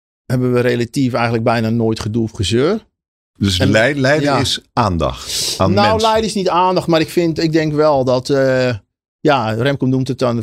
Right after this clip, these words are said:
Speaker 1: dat is van, van, van covid, dat, de emotionele bankrekening bij elkaar. En daar, eh, daar neem je op en daar stort je op. En ik denk dat, eh, ja, ik geef mensen vrijheden en verantwoordelijkheden.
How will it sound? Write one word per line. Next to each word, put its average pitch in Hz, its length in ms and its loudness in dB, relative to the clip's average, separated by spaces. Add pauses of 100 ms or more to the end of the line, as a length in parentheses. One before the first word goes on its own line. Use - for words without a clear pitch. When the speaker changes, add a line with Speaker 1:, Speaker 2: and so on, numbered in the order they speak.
(160)
Speaker 1:
dat 113 180 -4
is 110 180 -4
van, 107 280 -4
van, 107 180 -6
van 104 180 -6
covid, 120 300 0 (120)
dat, 117 120 -8
de 113 80 0
emotionele 120 560 0
bankrekening 170 680 2
bij 147 100 2
elkaar. 147 480 0
En 131 120 -2
daar, 117 640 0
eh, 113 60 -2
daar 117 120 -2
neem 123 260 0
je 123 100 0
op 110 120 -4
en 107 60 -2
daar 104 100 -2
stort - 300 -2
je 147 100 2
op. 131 240 -4 (760)
En 135 200 2
ik 123 120 0
denk 123 300 0
dat, 120 280 0
eh, 113 420 2 (580)
ja, 113 160 0
ik 147 120 2
geef 185 180 2
mensen 160 300 0
vrijheden 160 420 2
en 117 60 -2
verantwoordelijkheden. 127 920 0